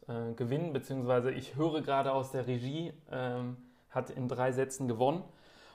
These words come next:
Und dann gab's nur, ähm, das italienische Duell,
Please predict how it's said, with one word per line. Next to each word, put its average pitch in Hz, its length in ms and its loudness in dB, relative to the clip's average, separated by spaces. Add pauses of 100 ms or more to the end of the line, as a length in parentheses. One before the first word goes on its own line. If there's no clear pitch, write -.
Und 131 180 6
dann 165 180 12
gab's 160 340 12
nur, 202 500 8 (220)
ähm, 165 500 4 (280)
das 143 220 4
italienische 156 640 0
Duell, 131 500 2